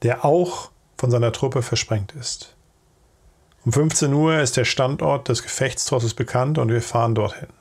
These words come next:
Wir müssen aber auch schlechte Nachrichten hören. Gefreiter Lüdritz ist gestern früh gefallen.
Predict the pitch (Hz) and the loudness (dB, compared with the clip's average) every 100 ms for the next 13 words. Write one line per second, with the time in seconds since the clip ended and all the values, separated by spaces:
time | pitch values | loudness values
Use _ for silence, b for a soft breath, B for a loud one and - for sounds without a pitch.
0 | _ _ _ b b b b b b b | _ _ _ b b b b b b b
1 | b - 120 151 156 139 127 147 - - | b -2 2 2 4 4 6 4 2 0
2 | 143 - 104 98 98 117 - 113 104 110 | 0 0 -2 0 -4 -8 -10 -8 -8 -10
3 | - _ _ _ _ _ _ b b b | -14 _ _ _ _ _ _ b b b
4 | - 120 139 131 127 139 151 160 - - | -6 0 2 4 2 2 2 0 -2 -4
5 | 127 - 123 - 117 - 113 113 - 117 | -4 -2 -2 0 -2 0 0 0 0 0
6 | 131 143 | 0 -2